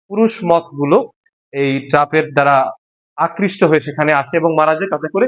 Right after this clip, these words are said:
এই কাটুই পোকারা বংশ বিস্তার হতে পারে না। এইভাবে এটাকে দমন করা যায়। আর আপনারা সরিষা ক্ষেতে কিছু ডাল পুঁতি দিতে পারেন। ধরেন শতকে তিন থেকে চারটা, শতক প্রতি তিন থেকে চারটা যদি আপনারা গাছের ডাল পুঁতি দেন, তাহলে সেই ক্ষেত্রে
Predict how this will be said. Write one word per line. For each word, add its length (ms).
এই 80
কাটুই 280
পোকারা 320
বংশ 260
বিস্তার 280
হতে 140
পারে 200
না। 80
এইভাবে 360
এটাকে 220
দমন 280
করা 180
যায়। 180
আর 160
আপনারা 380
সরিষা 360
ক্ষেতে 260
কিছু 180
ডাল 260
পুঁতি 220
দিতে 220
পারেন। 260
ধরেন 360
শতকে 500
তিন 220
থেকে 180
চারটা, 380
শতক 280
প্রতি 240
তিন 200
থেকে 160
চারটা 260
যদি 140
আপনারা 200
গাছের 320
ডাল 160
পুঁতি 240
দেন, 140
তাহলে 220
সেই 200
ক্ষেত্রে 240